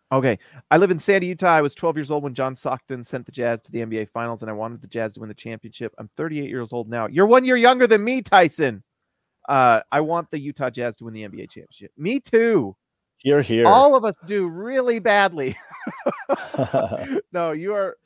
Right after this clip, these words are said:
Speaker 1: absolutely. Thank you, Tyson. I appreciate it. Price is Right. All right. What, what did you wanna say, Adam?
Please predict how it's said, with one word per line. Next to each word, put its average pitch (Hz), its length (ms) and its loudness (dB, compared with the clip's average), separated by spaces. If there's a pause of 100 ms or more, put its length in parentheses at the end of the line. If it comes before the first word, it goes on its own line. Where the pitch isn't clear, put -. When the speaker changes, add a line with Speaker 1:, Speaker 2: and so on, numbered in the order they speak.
(500)
Speaker 1:
absolutely. 156 580 -6
Thank 185 260 -8
you, 139 80 -20
Tyson. 127 320 -12
I 123 80 -12
appreciate 117 480 -18
it. - 100 -20 (220)
Price 131 240 -20
is - 100 -20
Right. 117 220 -8 (200)
All 143 60 0
right. 143 80 2
What, 190 320 -2
what 165 120 -6
did 180 180 -6
you 185 80 -10
wanna 180 160 -10
say, 185 160 -10
Adam? 175 260 -10